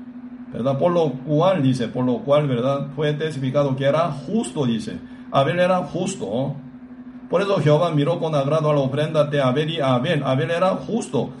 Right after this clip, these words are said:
Pregunto, ¿cómo se hizo Abel justo? ¿Qué hizo? ¿Qué obra hizo? Nada. Solo matando el cordero, él creyó, dice. Señor dice, obró, no, creyó, dice, ¿verdad? Por la fe, dice, eh,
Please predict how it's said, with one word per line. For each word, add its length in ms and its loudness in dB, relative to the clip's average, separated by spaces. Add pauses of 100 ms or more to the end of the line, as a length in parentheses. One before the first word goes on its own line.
(140)
Pregunto, 460 2
¿cómo 240 2
se 160 2
hizo 180 0
Abel 300 2
justo? 420 -4 (1040)
¿Qué 160 -2
hizo? 320 0
¿Qué 60 -4
obra 320 4
hizo? 240 -4 (840)
Nada. 420 -4 (880)
Solo 280 2
matando 420 4
el 100 0
cordero, 380 2
él 120 -2
creyó, 420 0
dice. 260 0
Señor 260 -4
dice, 380 -2 (140)
obró, 380 4
no, 360 2 (220)
creyó, 500 0
dice, 300 0
¿verdad? 260 -6
Por 240 2
la 220 2
fe, 200 2
dice, 320 0
eh, 260 -2